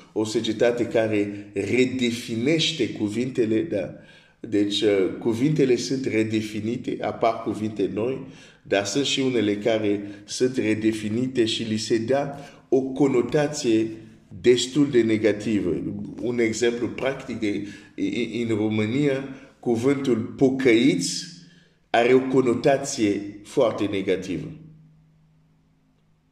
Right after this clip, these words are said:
Da? Uh, pentru că cineva a lucrat la asta. Că un lucru care ar trebui să fie, adică,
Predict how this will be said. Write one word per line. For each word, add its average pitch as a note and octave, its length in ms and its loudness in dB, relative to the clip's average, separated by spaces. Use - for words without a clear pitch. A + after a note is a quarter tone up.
Da? - 480 -8
Uh, F#2+ 640 0
pentru G2+ 200 0
că A#2 80 6
cineva B2+ 480 4
a A#2+ 140 4
lucrat A#2 420 0
la G2 120 4
asta. - 500 -6
Că A2+ 160 2
un C#3+ 220 2
lucru C#3+ 260 2
care B2+ 300 4
ar A2 80 6
trebui A2 380 0
să B2 200 2
fie, A2+ 480 2
adică, G2+ 720 2